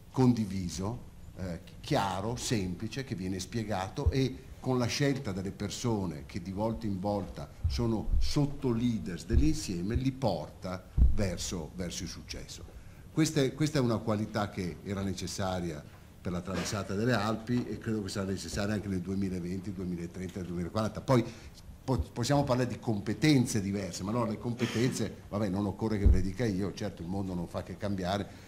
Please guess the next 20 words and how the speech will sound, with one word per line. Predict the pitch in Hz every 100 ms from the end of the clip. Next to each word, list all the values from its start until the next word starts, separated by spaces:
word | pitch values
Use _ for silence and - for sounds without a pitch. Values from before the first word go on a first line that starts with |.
| -
veramente | - 110 117 131 127
le | 110
competenze | 104 113 107 107 127 123 107
che |
saranno | 98 104 110
necessarie | 107 95 101 - 107
nel | 104
duemilaventicinque, | 90 92 101 98 90 90 - - 113 110 101 90 - -
tra | 104
dieci | 101 90
anni, | 107 110 117
non | 90
lo | 98
sappiamo | 87 90 104 101
nemmeno | 95 87 101 104 87
oggi, | 78 76 76 73 -
quelle | 92 80 80
che | 80
saranno | - 78 80
necessarie. | 76 104 - - 139 139 135 -